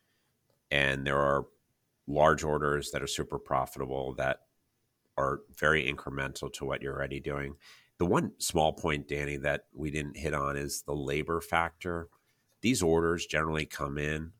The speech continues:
A, they're pre-, they come in days in advance, which helps with labor planning, and, and B, most of the production of a catering order occurs between ten and eleven thirty. So it's when you have employees in the, in the store,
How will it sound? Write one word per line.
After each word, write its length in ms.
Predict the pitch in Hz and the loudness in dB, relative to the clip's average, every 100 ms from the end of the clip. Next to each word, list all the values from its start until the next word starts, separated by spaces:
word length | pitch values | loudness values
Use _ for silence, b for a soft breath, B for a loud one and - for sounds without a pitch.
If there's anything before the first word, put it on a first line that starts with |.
| _ _ _ _ _ _ _ - | _ _ _ _ _ _ _ 6
A, 200 | 90 95 | 10 10
they're 160 | 85 76 | 8 4
pre-, 360 | - 92 85 - 76 | 4 2 2 -2 2
they 180 | 78 76 | 4 4
come 280 | - 90 | 4 4
in 220 | 82 78 76 | 4 4 4
days 280 | 78 78 | 4 4
in 80 | 80 | 2
advance, 560 | 73 65 67 71 - - | -2 -2 -2 -2 -4 -4
which 320 | 71 - - - | -4 -4 -8 -10
helps 500 | - 92 90 - - | 2 2 2 -4 -2
with 160 | 82 | -2
labor 340 | 76 73 65 69 | 2 2 2 -2
planning, 560 | - 69 69 67 67 - | -4 -4 -4 -6 -8 -8
and, 260 | 73 71 - 78 | -6 -6 -8 -6
and 240 | 78 71 | -6 -2
B, 240 | 85 82 | 2 2
most 380 | 73 80 101 - | 2 0 -2 -2
of 40 | 92 | -4
the 80 | |
production 640 | 82 71 65 69 - 73 71 | -6 -8 -2 -2 0 -4 -4
of 100 | 69 | -6
a 60 | |
catering 460 | - - 73 71 69 | -10 -4 -2 -2 -2
order 320 | 69 67 67 | -2 -2 -2
occurs 460 | 65 - 71 71 - | -4 -2 0 0 -4
between 400 | 69 - 71 67 | -10 -10 -8 -8
ten 500 | - 71 73 71 80 _ b b b _ | -6 -4 -2 -4 -10 _ b b b _
and 160 | 76 69 | -2 0
eleven 520 | 67 65 69 69 67 | 0 0 0 0 -6
thirty. 540 | 67 65 65 69 73 _ b b b | -4 -6 -4 -6 -8 _ b b b
So 360 | - 85 76 - | 4 6 6 2
it's 220 | 80 - | -2 -2
when 320 | 73 82 95 | 2 4 4
you 100 | 101 | 2
have 160 | 92 85 | 2 0
employees 560 | 78 - 87 98 85 | -4 0 2 2 0
in 160 | 92 90 | -2 -2
the, 160 | 85 - 80 | -2 -4 -6
in 140 | 82 | -4
the 100 | 78 | -2
store, 600 | - - 80 90 151 | -4 -2 0 2 0